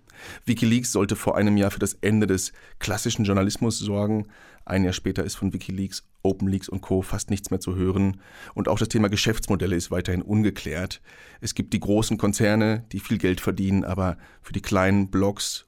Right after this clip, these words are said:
Musikanbieter et cetera gibt es keine adäquaten Modelle. Das ist etwas, was einfach nicht stattgefunden hat. Auf der anderen Seite, der Blick geht nach Nordafrika, muss man sagen, dort hat es die echten Revolutionen gegeben, die wären ohne Facebook und Co. sicherlich ganz anders gelaufen.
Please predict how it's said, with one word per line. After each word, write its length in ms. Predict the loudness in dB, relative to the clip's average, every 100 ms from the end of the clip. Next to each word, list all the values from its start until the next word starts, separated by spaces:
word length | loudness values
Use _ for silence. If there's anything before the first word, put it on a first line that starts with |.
| -4
Musikanbieter 680 | -2 0 0 -2 -2 -2 -2
et 80 |
cetera 240 | -2 -4 -4
gibt 200 | -4 -6
es 80 | -4
keine 220 | 0 0
adäquaten 480 | -2 -6 -8 -4 -4
Modelle. 420 | -2 0 0 -2 -8 -20 -14 -8
Das 140 | -6
ist 120 | -4
etwas, 520 | -4 -2 0 -2 -4 -12
was 120 | -6
einfach 220 | -4 -2
nicht 100 | -4
stattgefunden 600 | -4 -6 -6 -6 -6 -8
hat. 240 | -10 -12 -18 _ _ -16 -8
Auf 80 | 0
der 140 | 2
anderen 200 | 4 4
Seite, 460 | 4 2 2 0 -2 -10 -20 -20 _ -8
der 80 | -4
Blick 180 | -2 0
geht 140 | 0
nach 120 | 0
Nordafrika, 680 | 0 -2 -4 -4 -2 -2 -2
muss 200 | -4 -4
man 120 | -2 -2
sagen, 400 | -2 -2 -6 -4
dort 180 | -4 -4
hat 100 | -6
es 100 | -6
die 140 | -4
echten 280 | -4 -4 -2
Revolutionen 580 | 0 2 0 0 0 0
gegeben, 540 | 0 0 2 4 2 -4 -20 -20 _ -4
die 120 | 2
wären 180 | 2 4
ohne 220 | 4 2
Facebook 340 | 2 -2 -2
und 140 | -6 0
Co. 320 | 2 2 0 -8 -6
sicherlich 340 | 0 0 0
ganz 200 | -2 0
anders 320 | -2 -2 -4
gelaufen. 460 | -8 -10 -12 -14